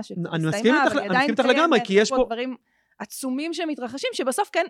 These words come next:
Speaker 2: כן מתקדמים ומתנהלים.
Speaker 1: ה-, ה-, מה שאני רוצה לומר, שהיועצת המשפטית
Speaker 2: זה גם
Speaker 1: לממשלה היא
Speaker 2: חשוב.
Speaker 1: בסך הכל בן אדם.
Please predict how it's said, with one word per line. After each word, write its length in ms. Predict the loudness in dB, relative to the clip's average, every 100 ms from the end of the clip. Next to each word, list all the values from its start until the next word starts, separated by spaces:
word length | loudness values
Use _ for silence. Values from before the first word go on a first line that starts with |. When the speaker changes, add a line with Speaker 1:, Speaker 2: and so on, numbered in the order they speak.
| -2
Speaker 2:
כן 140 | -2 -2
מתקדמים 460 | -4 -4 -4 -6 -6
ומתנהלים. 640 | -6 -4 -4 -2 -2 -2
Speaker 1:
ה-, 40 | 0
ה-, 60 | 2
מה 100 | 2
שאני 100 | 2
רוצה 140 | 2
לומר, 200 | 2 2
שהיועצת 320 | 2 -2 0
המשפטית 200 | -4 -4
Speaker 2:
זה 60 | -2
גם 40 |
Speaker 1:
לממשלה 240 | -2 0 2
היא 80 | 2
Speaker 2:
חשוב. 80 | 0
Speaker 1:
בסך 40 | 0
הכל 220 | 0 0
בן 180 | 0 0
אדם. 340 | 2 2 2